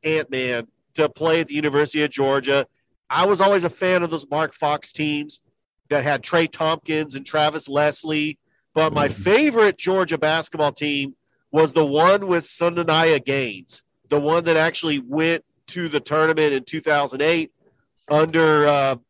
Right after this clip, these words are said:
Speaker 1: Dennis Felton. But, uh,
Speaker 2: Yep.
Speaker 1: Georgia's had great players like Dominique Wilkins, Vern Fleming, Jumaine Jones. I think that Georgia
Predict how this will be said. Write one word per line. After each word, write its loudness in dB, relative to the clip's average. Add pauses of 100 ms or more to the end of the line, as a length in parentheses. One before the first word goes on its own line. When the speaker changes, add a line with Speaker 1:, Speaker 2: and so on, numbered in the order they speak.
(220)
Speaker 1:
Dennis -2
Felton. -2 (680)
But, 0
uh, 2
Speaker 2:
Yep. -2
Speaker 1:
Georgia's 2
had -2
great 0
players 0
like -2
Dominique -2
Wilkins, 0
Vern 0
Fleming, -4
Jumaine 0
Jones. 0 (800)
I 2
think -2
that 2
Georgia 2